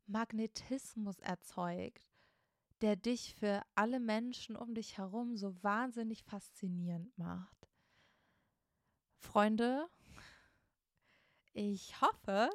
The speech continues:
die Podcast-Folge konnte dich motivieren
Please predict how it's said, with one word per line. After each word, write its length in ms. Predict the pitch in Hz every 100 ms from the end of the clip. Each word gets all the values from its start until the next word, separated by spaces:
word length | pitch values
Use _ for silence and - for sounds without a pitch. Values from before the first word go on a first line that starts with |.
| 320
die 100 | 254
Podcast-Folge 960 | - 302 - 202 190 - 190 190 214
konnte 460 | - 226 233 - 220
dich 500 | 220 214 214 - _ - - _ -
motivieren 960 | 254 - 226 202 208 196 190 190 196